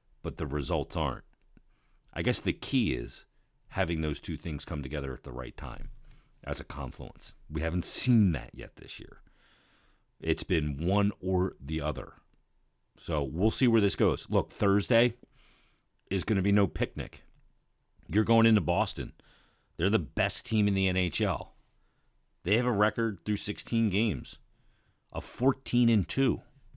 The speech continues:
They have been unbelievable. They are nine and oh at home. That is gonna be a very, very difficult game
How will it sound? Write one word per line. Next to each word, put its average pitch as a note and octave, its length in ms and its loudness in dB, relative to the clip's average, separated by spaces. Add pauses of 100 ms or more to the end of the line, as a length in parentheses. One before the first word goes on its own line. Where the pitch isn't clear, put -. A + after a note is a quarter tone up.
(460)
They A2 260 2
have G2 240 0
been G#2+ 280 2
unbelievable. A2 680 2
They A2 160 2
are B2 160 4
nine G#2+ 540 2
and G#2+ 100 0
oh A2+ 160 2
at A2+ 60 2
home. A#2+ 380 0 (580)
That A2 220 4
is G#2 100 0
gonna G#2+ 220 6
be G2+ 280 2
a G#2+ 200 2
very, E2+ 920 2 (280)
very D#2+ 480 4
difficult C#2 540 -10
game - 260 -12